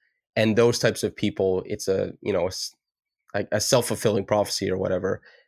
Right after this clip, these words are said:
People who abuse those measures of journalism and do a bad job of it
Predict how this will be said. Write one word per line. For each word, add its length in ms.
People 260
who 160
abuse 600
those 440
measures 440
of 160
journalism 760
and 100
do 140
a 40
bad 240
job 220
of 160
it 220